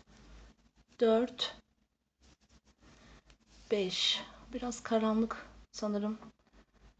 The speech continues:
Şöyle bir ışıkla bir oynayalım. Böyle daha iyi görünecek sanırım.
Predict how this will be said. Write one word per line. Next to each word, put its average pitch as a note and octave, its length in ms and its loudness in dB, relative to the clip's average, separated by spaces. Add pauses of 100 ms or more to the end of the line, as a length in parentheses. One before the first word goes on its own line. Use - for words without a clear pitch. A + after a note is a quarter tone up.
(600)
Şöyle G#3 300 -14
bir - 140 -10
ışıkla - 420 -8
bir G3 80 -6
oynayalım. F#3+ 600 -6 (240)
Böyle G#3+ 240 -2
daha G3+ 240 -2
iyi F#3 140 -2
görünecek F#3 500 -4
sanırım. F#3 460 -2